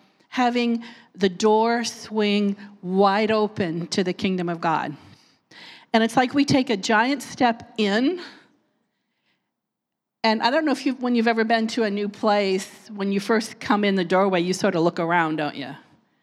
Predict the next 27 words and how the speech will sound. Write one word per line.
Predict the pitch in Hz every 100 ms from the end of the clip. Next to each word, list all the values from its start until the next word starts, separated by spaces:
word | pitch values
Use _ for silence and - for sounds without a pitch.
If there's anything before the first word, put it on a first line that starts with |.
| _ -
You're | 185
trying | 180 214 202
to |
get | 196 202 196
your | 196 175 - - _
bearings, | - 180 180 185 185 180
the | 175
lay | 170 185
of | 180
the | 175
land. | 170 175 170 175 180 - - - - _ 190
You |
know, | 190
there's | 180 165
a | 151
hallway | 208 180 175 170
here. | 175 175 175
Well, | 175
there's | 233 349 277
the | -
restroom. | 156 180 - - 170
That | 175 202 190
might | 185 -
come | - 170
in | 156
handy. | 156 175 160 156 170 - - - _ _ _ _
We, | 214 208 202